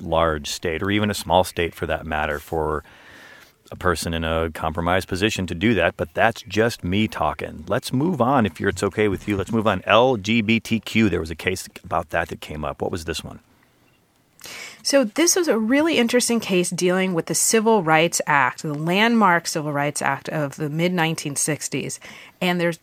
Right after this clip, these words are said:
Speaker 2: Title seven in the Civil Rights Act says you don't get to discriminate in the workplace on account of sex. And the question before the court was,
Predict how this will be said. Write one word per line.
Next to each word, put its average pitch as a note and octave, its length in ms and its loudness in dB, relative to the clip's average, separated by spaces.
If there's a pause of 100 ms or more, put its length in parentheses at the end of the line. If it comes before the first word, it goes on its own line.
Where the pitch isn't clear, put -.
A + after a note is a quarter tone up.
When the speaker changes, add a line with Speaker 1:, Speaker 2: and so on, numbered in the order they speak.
Speaker 2:
Title D#4 420 2
seven F3 500 2
in D3+ 100 -6
the D#3 80 -4
Civil D#3+ 320 0
Rights C#3+ 340 0
Act A#2 300 -4
says D3 400 0
you E3 160 -8
don't A#3+ 340 2
get - 180 0
to A3+ 100 -4
discriminate E3+ 800 -2
in E3 120 -6
the C#3+ 100 -4
workplace F3 640 0 (140)
on E3+ 180 4
account F3 580 0
of D3 240 -6
sex. - 760 -2 (440)
And F#3+ 100 -4
the F#3 60 -2
question E4 500 2
before G#3 300 2
the F#3 80 2
court F3 400 0
was, C#3+ 480 0